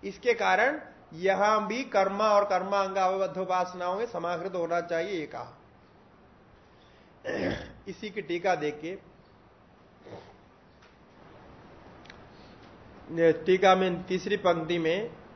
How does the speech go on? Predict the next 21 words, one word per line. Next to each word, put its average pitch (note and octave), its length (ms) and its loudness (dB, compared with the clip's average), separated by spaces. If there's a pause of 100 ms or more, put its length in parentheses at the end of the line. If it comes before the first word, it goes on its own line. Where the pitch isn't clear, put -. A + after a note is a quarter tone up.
(220)
ये F3 160 2
मंत्र F3 360 2
का F3 120 4
अर्थ D#3 220 2
दिया, A#2 260 -6
होतुहु A#3 880 8
सदनम G3+ 680 2
स्थानम F#3+ 720 0 (720)
होदा A3 440 4
यत्र A3 380 0
स्थः G3+ 600 4
शंसदि F3+ 840 -4 (720)
तद्धोदृ G#3 640 2
सदनम। C#3 580 -6 (1000)
होतुहु B3+ 600 6
सदनम, G#3+ 800 0
होदा A#3 280 4
का A#3 200 4
जो A3+ 160 2
स्थान G3 420 2
है B2+ 200 -12